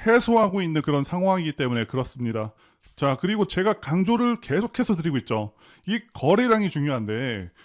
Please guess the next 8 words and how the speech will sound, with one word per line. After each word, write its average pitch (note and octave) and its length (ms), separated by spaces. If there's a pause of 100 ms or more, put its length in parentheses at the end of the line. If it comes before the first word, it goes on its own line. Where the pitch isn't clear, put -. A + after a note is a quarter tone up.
(100)
거래량을 G#3 560
보시게 D3 320
되면 B2 480 (420)
양봉에서의 A3 760
거래량은 G3+ 680
매우 D3+ 340
큰데 G#3 320
반해서 F#3+ 540